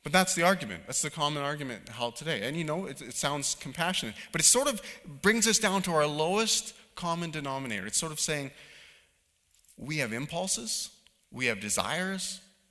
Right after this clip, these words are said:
we want to have sex, and so we have sex outside of marriage,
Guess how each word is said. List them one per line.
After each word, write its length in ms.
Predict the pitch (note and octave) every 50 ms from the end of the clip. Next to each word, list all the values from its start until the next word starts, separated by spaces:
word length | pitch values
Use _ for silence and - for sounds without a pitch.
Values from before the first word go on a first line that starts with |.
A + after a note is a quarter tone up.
| _ _ _ _ _ _ _ _ _ _ _ _ _ _ _ _ _ _ _ _ _ _ _
we 100 | - B2+
want 280 | C3 C3 C3 C3 C3+ -
to 40 | D3+
have 140 | B2+ A2+ -
sex, 560 | - D3 D#3 F3 - - - - - - - - _ _ _ _ _ _ _ _ _ _ _ _ _ _ _ _ _ _ _ _ _ _ _ _ _ _ _ _ _ _ -
and 100 | - A#2
so 140 | A#2 - C#3
we 160 | C#3+ D#3+ F3
have 240 | E3 E3 F#3+ A3+ -
sex 480 | - - G2+ F#2+ F2+ - - - - - _ _ _ _ _ _ _ - -
outside 420 | B2 E3 E3+ - - F#3 F#3+ G3
of 80 | G3 F#3+
marriage, 520 | G#3 A3 A#3 G#3+ D3 G#2+ F#2+ - - -